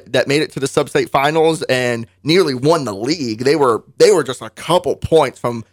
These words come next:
beating Labette County and winning the league on the last regular season date of the year. Parsons beat them that same week. Uh, and then you look at,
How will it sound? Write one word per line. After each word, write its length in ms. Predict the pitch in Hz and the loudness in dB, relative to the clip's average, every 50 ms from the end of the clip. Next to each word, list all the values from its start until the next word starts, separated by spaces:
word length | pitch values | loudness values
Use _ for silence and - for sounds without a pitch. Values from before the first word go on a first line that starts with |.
| _ _ - | _ _ 0
beating 300 | 135 165 180 160 147 131 | 0 0 2 0 -2 -2
Labette 240 | 127 120 120 - - | 0 0 0 -2 0
County 280 | - 147 143 135 127 | -2 -2 -2 -2 -2
and 120 | 123 117 123 | -4 -2 0
winning 220 | 131 135 127 123 | 0 0 0 0
the 80 | 117 113 | -2 -2
league 320 | 110 123 135 131 120 117 113 | 0 0 0 0 0 0 -2
on 120 | 113 110 | -2 -2
the 60 | 107 98 | 0 2
last 260 | 110 123 127 - - | 2 2 2 2 0
regular 240 | 123 117 113 113 110 | -4 -2 -2 -2 -2
season 260 | - 135 131 120 107 | -4 -6 -8 -8 -4
date 160 | 113 117 110 107 | -4 -2 -2 -2
of 40 | 104 | -4
the 80 | 101 | -6
year. 320 | 113 123 131 123 110 107 - _ _ _ - | -4 0 0 0 0 0 -4 _ _ _ 0
Parsons 360 | - 160 160 160 143 120 104 | 2 2 2 2 0 -8 -4
beat 220 | 101 143 160 156 | -4 -4 -4 -2
them 240 | - 120 117 117 113 | -4 -4 -4 -2 -2
that 240 | 117 107 104 - - | -2 -2 -4 -6 -12
same 400 | - - 160 123 107 98 113 107 | -10 -6 -6 -6 -6 -6 -8 -6
week. 460 | 104 139 - 202 - - _ _ - _ _ _ _ _ _ _ _ - - | -2 -2 0 0 -2 -8 _ _ -20 _ _ _ _ _ _ _ _ 0 2
Uh, 360 | 127 127 123 120 117 117 110 - | 4 4 6 4 4 2 0 -2
and 140 | 135 135 139 | -2 -2 -2
then 120 | 139 139 | -4 -2
you 120 | 143 143 139 | -2 0 2
look 220 | 143 143 143 - | 0 0 0 0
at, 200 | 143 135 - - | 0 0 0 -2